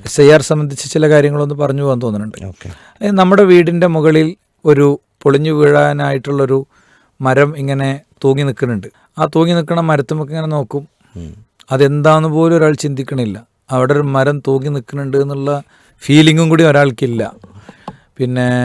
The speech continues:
Speaker 1: അയാൾ അയാളുടെ ഡെയിലി കാര്യങ്ങളൊക്കെ ആയിട്ട് അങ്ങനെ പോകുന്നു.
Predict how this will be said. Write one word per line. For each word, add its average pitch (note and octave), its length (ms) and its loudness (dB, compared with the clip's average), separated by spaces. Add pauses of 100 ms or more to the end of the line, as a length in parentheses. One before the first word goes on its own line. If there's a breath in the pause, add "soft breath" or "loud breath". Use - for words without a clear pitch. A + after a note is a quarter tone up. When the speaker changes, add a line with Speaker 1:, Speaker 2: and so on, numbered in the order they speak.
(500)
Speaker 1:
അയാൾ C#3+ 260 4
അയാളുടെ F3+ 560 0 (500)
ഡെയിലി D#3+ 380 6
കാര്യങ്ങളൊക്കെ D3+ 500 2
ആയിട്ട് C#3+ 160 0
അങ്ങനെ C#3+ 260 -2
പോകുന്നു. B2 500 -2